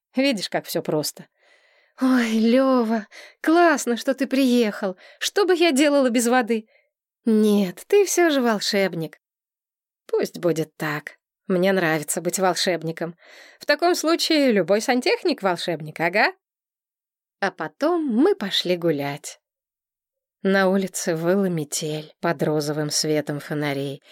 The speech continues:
под праздничным новогодним светом. Лева сказал, что фонари здесь всегда так оптимистично светят, как будто здесь всегда праздник.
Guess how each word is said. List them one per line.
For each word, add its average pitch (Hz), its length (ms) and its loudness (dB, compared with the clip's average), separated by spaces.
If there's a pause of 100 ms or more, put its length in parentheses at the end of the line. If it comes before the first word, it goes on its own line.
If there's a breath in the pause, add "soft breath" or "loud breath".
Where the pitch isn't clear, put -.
(120)
под 160 240 -4
праздничным 175 760 -4
новогодним 170 640 0
светом. 147 580 -4 (720)
Лева 190 300 2
сказал, 185 420 -2
что 185 240 -2
фонари 180 420 0
здесь 175 280 0
всегда 175 540 -2
так 160 260 -6
оптимистично 165 880 -4
светят, 151 500 -4 (360 soft breath)
как 170 180 -4
будто 170 300 -4
здесь 170 320 0
всегда 196 360 -2
праздник. 165 600 -4